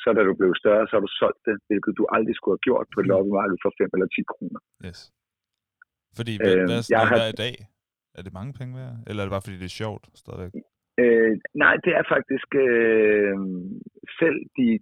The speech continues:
Speaker 1: de dårlige Bip Bip-spil fra dengang, øh, kan, kan du, øh, sælge for langt mere, end, end hvad du gav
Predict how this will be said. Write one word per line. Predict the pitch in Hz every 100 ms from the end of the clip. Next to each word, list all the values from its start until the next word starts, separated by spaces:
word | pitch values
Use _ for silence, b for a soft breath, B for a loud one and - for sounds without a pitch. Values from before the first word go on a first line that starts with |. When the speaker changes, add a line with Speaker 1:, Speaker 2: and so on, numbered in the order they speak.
| _
Speaker 1:
de | 120 - _ _ 135
dårlige | 123 139 147 135 -
Bip | 117 -
Bip-spil | 120 - - 120 104 98 - -
fra | 104 -
dengang, | 110 - 107 101 - _ _ _ _ _ -
øh, | 107 -
kan, | 110 -
kan | 104
du, | 101 101
øh, | 98 98 -
sælge | 101 101
for | 104 98
langt | 98 - 104
mere, | 92 98 -
end, | 98 92 92 - -
end | 92 87
hvad | 98
du | -
gav | 87